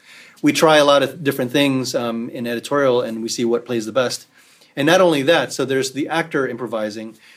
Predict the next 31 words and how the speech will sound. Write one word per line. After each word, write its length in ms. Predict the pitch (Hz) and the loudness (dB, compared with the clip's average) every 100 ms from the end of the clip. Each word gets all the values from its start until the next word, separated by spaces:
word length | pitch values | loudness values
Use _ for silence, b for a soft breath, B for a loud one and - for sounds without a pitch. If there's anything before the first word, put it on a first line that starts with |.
| b - | b -2
but 100 | 170 | 2
then 120 | 165 | 2
the 120 | 170 | 2
animator 640 | 175 226 170 117 101 101 - | 2 2 2 -2 -6 -10 -8
who 160 | 139 135 | -2 0
is 160 | 131 | 0
doing 520 | 127 151 151 147 143 B B B B | 2 2 2 0 -6 B B B B
the, 540 | 123 127 147 147 143 151 - _ | -8 -2 -2 0 -2 -6 -14 _
the 200 | 147 147 | -6 -4
character 580 | - 185 202 - 127 120 | 0 2 2 0 -2 -2
animation 720 | 123 120 117 113 - 117 123 _ - | -4 -4 -4 -6 -6 -10 -12 _ -2
is 200 | 170 196 | 0 4
also 280 | 180 185 | 2 2
improvising. 600 | 131 127 104 98 95 95 | -2 -4 -4 -6 -8 -12
So 380 | - 165 147 135 B B - | 0 2 2 -2 B B -2
within 340 | 143 151 190 | 2 4 4
the 80 | 175 | 2
framework 520 | - 170 170 160 156 | 4 4 6 4 4
of, 220 | 143 131 | 2 2
well, 160 | 127 135 | 0 0
this 220 | 147 160 | 0 0
is 160 | 165 151 | -4 -4
the, 440 | 143 139 131 127 b b b b 127 | 0 4 2 0 b b b b -4
the, 240 | 143 143 - - | -4 -4 -10 -4
the 120 | 139 | -2
take, 460 | - 165 120 - - | 0 2 2 -2 -6
the, 320 | 113 117 117 | 0 2 2
the 80 | 120 | 0
way, 320 | 120 139 143 | 2 2 2
you 100 | 139 | 0
know, 240 | 127 104 | -4 -6